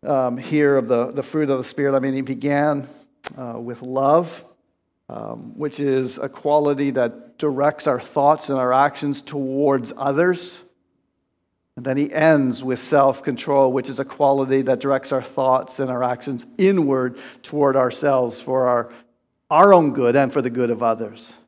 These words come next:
And probably Paul has in mind that unless we exercise this necessary practice of self-control and live in a self-disciplined way, we will likely not, uh, we're likely not to bear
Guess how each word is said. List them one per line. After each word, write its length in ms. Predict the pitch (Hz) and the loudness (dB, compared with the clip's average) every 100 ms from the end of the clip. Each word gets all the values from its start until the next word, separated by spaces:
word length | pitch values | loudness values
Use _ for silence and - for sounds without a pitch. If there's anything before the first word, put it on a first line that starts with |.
| _ _ _ _ - | _ _ _ _ -16
And 160 | 120 | -14
probably 680 | - 175 170 175 156 143 135 - - - _ - | 0 4 6 6 6 4 2 -4 -20 -20 _ -18
Paul 400 | - - 165 160 | -12 0 4 4
has 320 | 147 151 143 | 4 2 2
in 140 | 143 135 | -2 0
mind 300 | 131 135 127 | 0 0 0
that 100 | 123 | -2
unless 720 | 123 123 123 147 180 175 - 143 - | -2 -2 2 6 6 2 -8 -12 -6
we 160 | 151 | -2
exercise 640 | 156 151 135 143 135 120 | -2 -2 -4 0 0 -2
this 240 | 131 139 143 | -6 -6 -2
necessary 580 | 139 151 - - 143 143 | 0 0 -2 -2 -2 -2
practice 500 | - 139 135 139 135 | 0 0 -2 -8 -10
of 120 | 131 | -10
self-control 960 | - 143 139 151 135 156 135 135 135 143 | -4 -2 -2 -6 -6 -2 0 0 -2 -6
and 240 | 139 135 | -4 2
live 300 | 139 160 156 | 4 4 2
in 100 | 135 127 - - - | -4 -6 -12 -20 -6
a 100 | 131 | -4
self-disciplined 1000 | - 143 135 - 160 - 131 151 135 131 | 0 2 0 0 -4 -4 -4 -4 -2 0
way, 240 | 135 139 | 0 2
we 140 | 139 | 2
will 140 | 170 143 | 2 4
likely 400 | 139 139 135 131 | 4 2 0 -4
not, 420 | 131 135 135 - - - _ _ _ _ _ _ - | 0 0 -2 -8 -20 -20 _ _ _ _ _ _ -14
uh, 80 | 135 | -6
we're 120 | 175 | 0
likely 360 | 170 180 160 156 | 6 6 4 2
not 240 | 147 151 | 2 2
to 80 | 151 | -2
bear 520 | 127 143 131 123 113 | 0 4 4 4 0